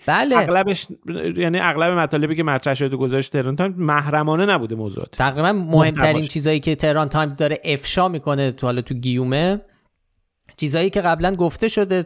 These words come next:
Speaker 1: به صورت عمومی و همین گفتگوی رابرت ملی با کارنگی اونجا در واقع دایرهٔ دخالت و اثرگذاری ایالات متحده در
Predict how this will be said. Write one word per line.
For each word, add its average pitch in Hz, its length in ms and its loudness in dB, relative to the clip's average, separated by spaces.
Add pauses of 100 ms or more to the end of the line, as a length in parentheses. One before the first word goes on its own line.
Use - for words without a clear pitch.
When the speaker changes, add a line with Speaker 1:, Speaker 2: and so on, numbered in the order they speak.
(140)
Speaker 1:
به 156 80 -2
صورت 143 340 -2
عمومی 123 540 -2 (480)
و 139 260 -2
همین 170 280 -2
گفتگوی 135 840 0 (100)
رابرت 135 420 -2
ملی 131 260 -2
با 123 420 0
کارنگی 127 460 0
اونجا 175 360 0
در 135 320 -2
واقع 131 200 -4 (120)
دایرهٔ 135 580 0
دخالت 131 600 -2
و 139 40 0
اثرگذاری 127 880 0
ایالات 123 720 0
متحده 123 560 -2
در 120 260 0